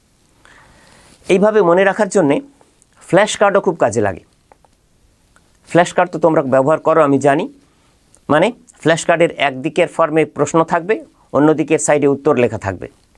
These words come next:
এটাও কিন্তু মেমোরাইজ করতে ভীষণভাবে সাহায্য করে। এছাড়া আরেকটি টেকনিক খুব কাজে লাগে, যেটাকে আমরা বলি অ্যাক্টিভ রিকল, মানে না দেখে মনে করার চেষ্টা করা।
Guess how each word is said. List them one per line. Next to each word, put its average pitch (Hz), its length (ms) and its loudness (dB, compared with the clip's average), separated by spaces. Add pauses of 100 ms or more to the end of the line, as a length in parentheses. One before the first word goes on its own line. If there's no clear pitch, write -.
(520)
এটাও 143 200 2
কিন্তু 147 420 -2 (260)
মেমোরাইজ 143 420 2
করতে 147 260 0
ভীষণভাবে 123 480 0
সাহায্য 110 340 -4
করে। 98 200 -6 (1800)
এছাড়া 196 440 0 (220)
আরেকটি 196 360 0
টেকনিক 185 320 -2
খুব 202 120 -2
কাজে 151 260 0
লাগে, 160 260 0
যেটাকে 147 320 -2
আমরা 156 200 2
বলি 160 280 2
অ্যাক্টিভ 165 380 -2
রিকল, 143 340 0 (1300)
মানে 160 260 2 (300)
না 135 200 2
দেখে 196 340 0 (440)
মনে 156 180 2
করার 165 260 2
চেষ্টা 131 340 -6
করা। 101 200 -2